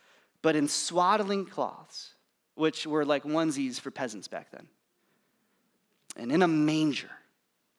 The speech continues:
Friends, don't you see that the angel's announcements to the poor shepherds was that this baby wasn't from the upper strata of society? He, he was born among common parents who were just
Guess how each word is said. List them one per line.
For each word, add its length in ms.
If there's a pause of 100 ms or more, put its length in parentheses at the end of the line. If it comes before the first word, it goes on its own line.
(1400)
Friends, 240
don't 200
you 80
see 360
that 260 (240)
the 240
angel's 260
announcements 560
to 100
the 100
poor 260
shepherds 500
was 140
that 160
this 140
baby 340
wasn't 340
from 200
the 140
upper 240
strata 460
of 180
society? 720 (1500)
He, 300 (500)
he 260
was 140
born 340
among 300
common 460
parents 440
who 120
were 100
just 480